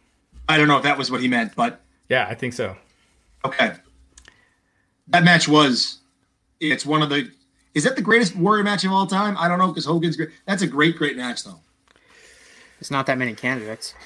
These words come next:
Speaker 2: I, I think there's three. It's those two, and then, and th-, it's those two: uh, WrestleMania six and WrestleMania seven. And he also had a great match with Rick Rude at SummerSlam.
Speaker 1: In the cage,
Speaker 3: I,
Speaker 1: yeah.
Speaker 3: I'm probably going with, uh, Hogan versus Warrior from Halloween Havoc ninety-eight.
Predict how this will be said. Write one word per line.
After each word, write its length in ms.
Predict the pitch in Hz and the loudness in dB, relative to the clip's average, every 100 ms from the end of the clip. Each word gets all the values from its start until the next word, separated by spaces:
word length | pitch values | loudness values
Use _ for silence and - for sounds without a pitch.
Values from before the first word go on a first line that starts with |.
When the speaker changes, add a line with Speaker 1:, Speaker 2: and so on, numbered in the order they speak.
| - - _ _ - - - _ _ | -20 -20 _ _ -20 -20 -20 _ _
Speaker 2:
I, 360 | 127 156 165 131 | -8 -4 0 0
I 40 | |
think 180 | 151 170 | 2 4
there's 160 | 160 151 | 4 4
three. 400 | 143 165 147 98 | 4 4 4 -2
It's 180 | 117 - | -10 -2
those 260 | 131 151 | 0 0
two, 420 | - 156 160 170 - | -2 -4 -2 -2 -4
and 120 | 123 | -6
then, 300 | 123 117 120 _ _ _ - | -6 -6 -10 _ _ _ -16
and 320 | 107 185 180 | -12 -10 -8
th-, 220 | 180 160 | -2 2
it's 260 | 220 190 - | 4 6 6
those 300 | 196 156 - | 6 6 0
two: 360 | 110 98 104 - | -8 -8 -10 -6
uh, 240 | 110 107 104 | -4 -6 -4
WrestleMania 440 | 120 123 120 113 | -6 -4 -6 -6
six 240 | - 120 107 | -6 -8 -6
and 100 | 110 | -8
WrestleMania 340 | 107 110 110 | -8 -10 -8
seven. 280 | 107 117 117 | -8 -8 -8
And 100 | 120 | -2
he 120 | 175 | 2
also 240 | 233 208 160 | 4 4 2
had 80 | 127 | 2
a 40 | |
great 300 | 104 123 120 | 0 -2 -2
match 240 | 117 117 113 | -4 -6 -6
with 100 | 104 | -6
Rick 200 | 117 120 | -6 -4
Rude 140 | 117 104 | -6 -8
at 80 | - | -10
SummerSlam. 640 | 120 110 104 98 95 92 _ - 151 151 | -10 -10 -10 -12 -14 -16 _ -6 -4 -2
Speaker 1:
In 120 | 147 143 | -4 -6
the 20 | - | -4
cage, 220 | 127 107 92 | -6 -4 -4
Speaker 3:
I, 80 | 175 | 0
Speaker 1:
yeah. 200 | 127 156 | 2 2
Speaker 3:
I'm 60 | |
probably 300 | - 214 190 | 4 4 6
going 280 | 180 180 160 | 6 6 6
with, 280 | 151 139 - | 2 -2 -6
uh, 320 | 139 127 117 113 | -2 -2 -2 -4
Hogan 340 | 156 139 131 | -4 -4 -6
versus 280 | 127 127 123 | -8 -10 -8
Warrior 260 | 123 117 | -6 -6
from 500 | 113 123 113 110 107 - | -8 -8 -10 -10 -16 -14
Halloween 340 | - 131 120 | -8 -4 -4
Havoc 260 | 110 107 107 | -6 -10 -10
ninety-eight. 380 | 104 107 92 | -10 -10 -12